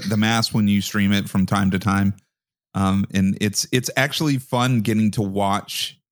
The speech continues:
getting to watch something like that on Twitch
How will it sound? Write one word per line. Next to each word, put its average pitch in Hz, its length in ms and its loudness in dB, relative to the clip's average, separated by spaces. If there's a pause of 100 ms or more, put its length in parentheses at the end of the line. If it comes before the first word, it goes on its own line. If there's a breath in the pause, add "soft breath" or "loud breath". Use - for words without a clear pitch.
(320)
getting 117 200 2
to 120 80 0
watch 107 460 -2
something 104 840 2
like 101 300 0
that 104 600 -2
on 165 220 2
Twitch 185 500 -2